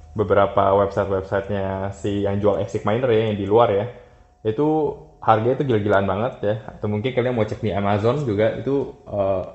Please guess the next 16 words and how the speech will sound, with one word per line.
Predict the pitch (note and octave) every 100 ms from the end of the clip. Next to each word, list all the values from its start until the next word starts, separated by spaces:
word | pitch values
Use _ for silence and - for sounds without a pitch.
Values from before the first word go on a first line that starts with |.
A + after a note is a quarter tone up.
| -
harganya | G#2+ G#2+ B2 G2
bisa | G#2+ -
terbilang | F#2+ G#2 G2+
gila. | G2+ G#2
Dan | A2+ C3+ C3 - - _ _ _ _ _ -
kalau | A2 A2
orang | B2+
yang | C3 A#2+
punya | A#2 G#2+ G#2 G2+ - - _
uang | - A2 A2 A2
untuk | A2
diinvestasikan | G2+ G#2+ G#2+ - G#2+ A2 G#2 G2+ G2+ G#2 G#2+ - -
ke | - D#2
alat, | C3+ C3 A2 - - - _ G2
menurut | G2+ G2+ G#2 -
gua | G#2 B2 D#3+ B2+ -